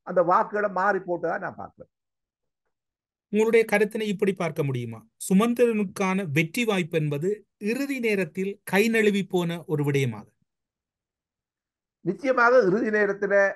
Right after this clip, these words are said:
Speaker 1: கை நழுவி போன விடயம்தான். இதுக்குதான் இன்னொரு விடயம் பின்புலமா இருக்கிறது. இதை கையாளுறதுக்கு மேற்குலகமோ இந்தியாவோ தன்னுடைய காயை நகர்த்தி கொண்டிருக்கிறது.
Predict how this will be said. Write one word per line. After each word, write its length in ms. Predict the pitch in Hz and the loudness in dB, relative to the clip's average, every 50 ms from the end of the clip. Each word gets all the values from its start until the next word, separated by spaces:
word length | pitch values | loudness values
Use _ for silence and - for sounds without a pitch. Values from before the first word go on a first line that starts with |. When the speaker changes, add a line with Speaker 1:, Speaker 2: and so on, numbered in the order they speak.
| - _ _ | -6 _ _
Speaker 1:
கை 200 | - 165 156 156 | -6 -4 -2 -2
நழுவி 260 | 156 160 156 160 156 | -2 -2 -2 -2 -4
போன 280 | 127 - 139 139 135 131 | -4 -6 -6 -4 -4 -4
விடயம்தான். 640 | 120 123 123 123 120 117 113 107 104 113 120 - - _ _ _ _ _ _ _ _ _ _ _ _ - | -4 -4 -4 -4 -4 -4 -6 -6 -4 -4 -6 -6 -8 _ _ _ _ _ _ _ _ _ _ _ _ -6
இதுக்குதான் 480 | 160 196 240 196 180 180 208 220 208 202 | -4 -4 -4 -2 0 2 2 4 4 2
இன்னொரு 360 | 202 214 240 240 214 202 185 | 0 2 2 0 0 0 0
விடயம் 240 | 175 185 190 190 165 | 0 2 0 0 0
பின்புலமா 520 | 156 180 180 185 202 190 185 175 175 160 | -2 -4 -2 -2 -2 -2 -2 0 -2 -2
இருக்கிறது. 560 | 156 147 147 123 139 135 135 131 156 175 - _ _ _ _ _ _ _ _ _ _ _ _ _ _ _ _ - | -2 -4 -6 -6 -6 -6 -4 -4 -6 -8 -10 _ _ _ _ _ _ _ _ _ _ _ _ _ _ _ _ -4
இதை 160 | 196 202 226 | -2 -2 -2
கையாளுறதுக்கு 1000 | 226 - 180 185 220 233 254 240 233 220 196 190 185 185 180 170 196 214 226 220 - _ _ _ _ _ _ _ _ - 151 | 0 2 2 2 4 6 4 4 4 2 2 0 0 0 -2 -6 -6 -8 -8 -8 -8 _ _ _ _ _ _ _ _ -6 0
மேற்குலகமோ 800 | 160 196 220 214 214 196 180 180 175 170 160 165 170 170 170 - _ _ _ _ _ _ _ _ _ _ _ - | 2 4 4 4 4 4 4 6 4 4 4 4 2 2 2 -2 _ _ _ _ _ _ _ _ _ _ _ -6
இந்தியாவோ 400 | 180 240 226 196 185 175 175 175 | -6 -4 -2 0 2 2 2 2
தன்னுடைய 360 | 165 170 170 160 151 156 151 | 0 -2 -2 -2 -4 -4 -2
காயை 220 | 151 143 143 143 147 | 0 0 0 0 -2
நகர்த்தி 320 | 147 135 123 113 - 104 | -4 -6 -6 -8 -10 -14
கொண்டிருக்கிறது. 540 | - 101 95 90 - - - - - - | -14 -14 -14 -14 -16 -20 -20 -20 -20 -20